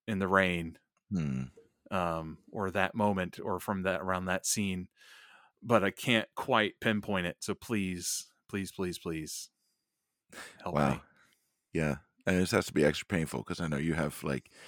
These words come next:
Speaker 2: really good recognition of that sort of thing. So, um, please, folks, help, help Rich out here.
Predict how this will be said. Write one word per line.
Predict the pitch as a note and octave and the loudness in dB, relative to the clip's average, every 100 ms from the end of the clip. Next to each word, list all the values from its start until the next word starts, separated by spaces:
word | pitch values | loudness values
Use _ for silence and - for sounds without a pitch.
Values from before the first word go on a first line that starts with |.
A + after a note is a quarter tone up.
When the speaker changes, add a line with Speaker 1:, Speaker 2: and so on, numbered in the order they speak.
| - - - | -20 -18 -8
Speaker 2:
really | D#2 F2 E2 D2 | 6 8 8 8
good | E2 D#2 | 4 6
recognition | D#2 D2+ D2+ D2+ - C#2+ | 4 4 0 0 0 -2
of | C#2 | 0
that | C#2+ - | -2 0
sort | D2+ C2+ | 0 0
of | - | -2
thing. | C2+ B1 - | -4 -4 -4
So, | D#2+ B1 A#1 - - - - - - - - | -4 -4 -6 -16 -20 -18 -18 -18 -20 -16 -6
um, | C2+ C2 C2 - _ - | -2 -2 -6 -14 _ -4
please, | - E2+ | 4 4
folks, | - B1+ - - - - | 4 -4 -4 -10 -10 -4
help, | D#2 - - | -4 -4 -6
help | F2+ - | -6 -2
Rich | C#2 - | -2 0
out | B1 - | -4 -4
here. | B1+ | -8